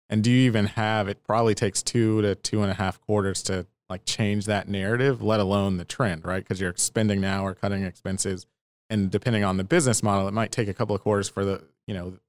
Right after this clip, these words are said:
those changes or decisions to even show up on the bottom line.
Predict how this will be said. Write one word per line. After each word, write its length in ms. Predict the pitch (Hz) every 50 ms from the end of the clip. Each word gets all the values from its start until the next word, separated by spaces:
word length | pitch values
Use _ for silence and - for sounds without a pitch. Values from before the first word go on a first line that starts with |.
| _ -
those 220 | 107 101 95 -
changes 440 | - - 113 107 104 95 101 95 92
or 80 | 92
decisions 460 | 87 92 90 - 101 98 98 95 85 -
to 80 | 101
even 180 | 104 92 92 87
show 280 | - - 101 98 92
up 120 | 95 98 -
on 140 | 95 90 90
the 80 | 90
bottom 320 | 85 87 87 90 90 90 87
line. 320 | 85 87 101 120 127 131